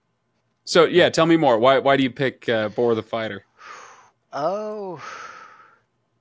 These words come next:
Speaker 2: uh, just he has the, the mastery and has the, uh, ha-, has the prophecies there, and he's willing to
Speaker 1: Mm.
Speaker 2: just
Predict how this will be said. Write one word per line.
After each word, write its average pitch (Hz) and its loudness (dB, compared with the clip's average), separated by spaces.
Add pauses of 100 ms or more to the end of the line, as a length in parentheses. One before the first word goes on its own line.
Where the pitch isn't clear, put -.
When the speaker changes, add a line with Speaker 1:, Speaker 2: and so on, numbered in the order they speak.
(100)
Speaker 2:
uh, 127 -4
just - -10
he 135 -10
has 135 -4
the, 151 -8
the 143 -8
mastery 151 -4
and 131 -10
has 139 -6
the, 151 -12 (720)
uh, 127 -4 (600)
ha-, 175 2
has 175 2
the 208 -2
prophecies 175 -2
there, 165 2
and 151 -2
he's 139 -8
willing 151 -6
to 151 -2
Speaker 1:
Mm. 147 -4
Speaker 2:
just 151 -8